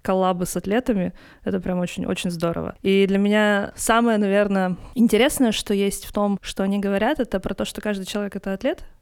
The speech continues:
Если у тебя есть тело, ты атлет. Ну, это действительно так. Ты можешь, ты что-то делаешь, и неважно, на самом деле, это три шага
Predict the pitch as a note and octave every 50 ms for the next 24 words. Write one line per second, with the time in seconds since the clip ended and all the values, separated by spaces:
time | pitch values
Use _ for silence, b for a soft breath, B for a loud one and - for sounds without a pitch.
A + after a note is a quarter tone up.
0 | _ _ _ - - G#3 - A3 G3 - G3 G3+ G3+ - - - E4 F4 A3 -
1 | B3+ B3 G3+ - F#3+ F#3+ F#3 - - - A3+ G#3+ G#3 - A3+ G#3 G3 G3 - -
2 | A3+ - G#3+ G3+ F#3 - E3+ F3+ - _ - - - - C4+ B3 A3 F#3 F#3+ F#3
3 | F#3 - - - G3+ F#3+ - - G#3+ G#3+ - G3+ F3 F3 F3 F3+ F3+ F3+ G3 F#3
4 | - - - G#3 G3 F#3+ F#3+ F#3 G3 G3 G3+ G3+ F#3+ F3+ - F3 F3 F3+ F3 -
5 | F#3+ F#3+ F#3+ F#3 F3 - F#3+ F#3+ F#3+ - - - - - - - - A#3 A3 G#3+
6 | - - - G#3 A#3 A#3 G3+ G3 F#3 F#3 F3+ F3+ F#3+